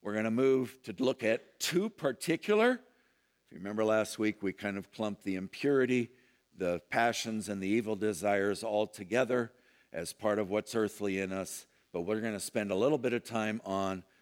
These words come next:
what one writer called the two evil t-, the,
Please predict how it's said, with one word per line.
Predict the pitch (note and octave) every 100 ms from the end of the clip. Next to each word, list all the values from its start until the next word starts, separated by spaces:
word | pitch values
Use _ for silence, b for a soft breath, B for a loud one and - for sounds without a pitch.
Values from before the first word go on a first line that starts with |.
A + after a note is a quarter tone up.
| b
what | - F#2+
one | G2+ A#2
writer | A2 G#2+ G2
called | - G#2 F#2+ F#2+ E2
the | F2+
two | - - B2 A2+
evil | G#2+ G2
t-, | G2 -
the, | F#2+ F#2+